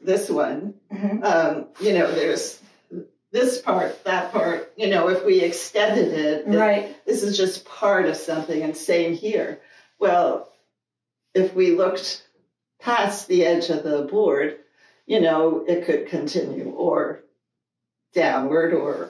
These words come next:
Speaker 1: on either side. So that concept of, uh, of trying to grab on to, uh,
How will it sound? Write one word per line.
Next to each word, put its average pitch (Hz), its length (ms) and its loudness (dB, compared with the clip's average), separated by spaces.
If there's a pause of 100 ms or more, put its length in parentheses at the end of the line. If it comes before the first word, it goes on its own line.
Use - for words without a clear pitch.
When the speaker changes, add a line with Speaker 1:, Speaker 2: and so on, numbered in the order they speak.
Speaker 1:
on 151 180 -2
either 131 260 2
side. - 460 -10 (480)
So 175 300 2
that 175 420 0
concept 196 720 -2
of, 143 400 -4
uh, - 400 -8 (840)
of 170 140 0
trying - 340 0
to 170 120 4
grab - 440 2
on 165 380 2
to, 160 720 -2
uh, 151 200 -6